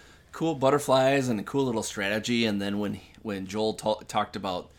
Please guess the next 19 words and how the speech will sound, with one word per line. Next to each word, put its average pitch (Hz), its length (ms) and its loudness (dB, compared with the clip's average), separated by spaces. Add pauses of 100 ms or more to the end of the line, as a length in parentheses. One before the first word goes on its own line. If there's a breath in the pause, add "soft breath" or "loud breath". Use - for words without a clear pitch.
(120 soft breath)
the, 92 260 -12
uh, - 20 -10
background 101 420 -4
of 92 80 -8
the 90 80 -8
white 85 220 -6
butterfly 98 480 -6
and 87 240 -6
the 80 180 -8 (240)
name 104 320 -4
of 117 60 -4
the 82 60 -4
game, 71 200 -6
Fluttering 87 360 -8
Souls, 123 340 -6
I 87 100 -6
thought, 87 340 -8
"Wow, 113 220 -6
that's 123 300 -6